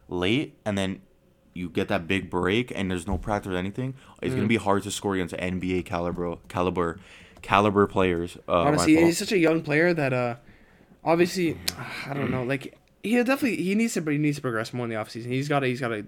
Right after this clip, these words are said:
Speaker 2: he's got a lot of work to do, honestly.
Speaker 1: Um,
Speaker 2: But, uh, what's our last one? We got Danilo Gallinari. He is
Speaker 1: um,
Speaker 2: a U F A.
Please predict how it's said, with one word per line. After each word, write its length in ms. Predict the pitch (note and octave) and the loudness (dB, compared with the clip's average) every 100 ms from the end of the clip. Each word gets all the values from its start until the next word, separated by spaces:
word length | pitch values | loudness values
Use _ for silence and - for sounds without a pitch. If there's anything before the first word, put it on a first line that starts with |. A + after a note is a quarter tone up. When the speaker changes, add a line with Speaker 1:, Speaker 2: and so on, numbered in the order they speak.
| - | -12
Speaker 2:
he's 100 | B2 | -10
got 80 | C3 | -6
a 40 | A2 | -4
lot 120 | A2 | -4
of 40 | A2 | -6
work 160 | A2+ | -8
to 80 | - | -10
do, 140 | A#2+ A2 | -10 -8
honestly. 360 | A2+ B2 A2 B2+ _ - - - - - _ - | -10 -10 -12 -14 _ -20 -20 -20 -20 -20 _ -14
Speaker 1:
Um, 80 | - - | -8 2
Speaker 2:
But, 60 | F#2+ | 6
uh, 640 | F#2+ F#2 F2+ F2 A2+ A#2+ F#2+ - - _ | 6 8 6 4 0 -4 -8 -10 -20 _
what's 220 | A#2 C#3+ | -10 -8
our 80 | - | -6
last 260 | A#2 A#2 C3 | -6 -6 -6
one? 60 | |
We 60 | C3 | -4
got 120 | C#3 | -2
Danilo 320 | C#3+ D3 D3 | 0 2 2
Gallinari. 720 | D3+ C#3 C#3+ C3 B2+ C3+ D3+ D3 - _ - | 2 2 2 0 0 0 -2 -6 -20 _ -20
He 240 | - - | -10 0
is 40 | |
Speaker 1:
um, 640 | F#2+ G2+ G#2+ G#2+ G#2 G#2 G2+ | 2 6 8 8 8 6 6
Speaker 2:
a 20 | |
U 60 | F#2+ | 4
F 200 | - - | 0 -4
A. 280 | A#2+ D3+ | -4 -6